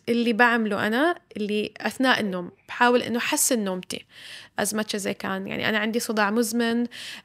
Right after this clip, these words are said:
بعاني شوي من ال-، مرات من حالات ال-، التوتر كمان. فعم لاحظ إنه لما عم حسن نومي كتير في شغلات عم تتحسن.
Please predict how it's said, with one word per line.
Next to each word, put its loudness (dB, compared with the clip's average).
بعاني 4
شوي 4
من 4
ال-، -2
مرات 0
من -4
حالات -2
ال-، -6
التوتر 0
كمان. -2
فعم 2
لاحظ 4
إنه 2
لما 2
عم 2
حسن 0
نومي 2
كتير 0
في -10
شغلات 0
عم -6
تتحسن. -8